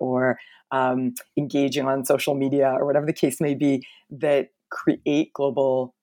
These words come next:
links or global networks. And at the same time, that imaginative aspect where, where you're picturing yourself as interconnected more largely with the world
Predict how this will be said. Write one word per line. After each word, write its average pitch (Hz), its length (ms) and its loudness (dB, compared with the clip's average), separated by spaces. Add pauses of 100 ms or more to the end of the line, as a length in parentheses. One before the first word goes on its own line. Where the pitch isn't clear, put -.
(160)
links 139 520 0
or 135 100 2
global 127 280 0
networks. 175 600 0 (320)
And 170 280 2
at 156 140 -4
the 139 80 -6
same 143 340 0
time, 165 640 0
that 135 240 2
imaginative 139 840 0 (100)
aspect - 640 0
where, 135 220 2
where 135 180 0
you're - 220 -4
picturing 127 800 0 (280)
yourself 131 760 0 (100)
as 127 400 0 (260)
interconnected 131 1120 0 (240)
more 156 400 2
largely 131 540 0
with 131 220 -4
the 135 80 2
world 127 360 0